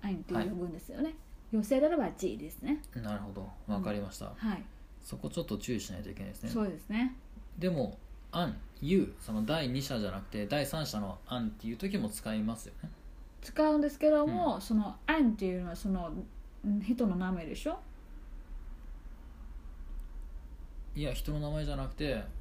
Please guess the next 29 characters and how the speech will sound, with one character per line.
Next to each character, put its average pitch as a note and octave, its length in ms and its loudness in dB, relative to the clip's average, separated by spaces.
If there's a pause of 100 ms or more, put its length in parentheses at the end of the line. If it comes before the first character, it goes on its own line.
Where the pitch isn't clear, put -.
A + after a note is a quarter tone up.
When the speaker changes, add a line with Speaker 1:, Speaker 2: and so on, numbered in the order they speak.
(120)
Speaker 2:
そ - 160 -6
の、 G2+ 420 0
Speaker 1:
He B3 220 8
っ - 40 0
て - 80 -4
こ - 140 -6
と？ - 240 0 (640)
Speaker 2:
お B2+ 80 6
兄 C3+ 160 6
さ G#2+ 160 2
ん A2 60 4
っ - 20 2
て G#2 120 -4
い G2 80 -2
う G2 40 -4
こ - 100 -4
と - 80 -2
で、 G#2 100 2
ア - 40 2
ン - 20 2
と。 - 1120 4
Speaker 1:
ア B3 40 8
ン A3 80 10
っ - 20 4
て G#3+ 100 4
い F3+ 40 4
う F3 40 2
の E3 160 0
は、 D3 200 0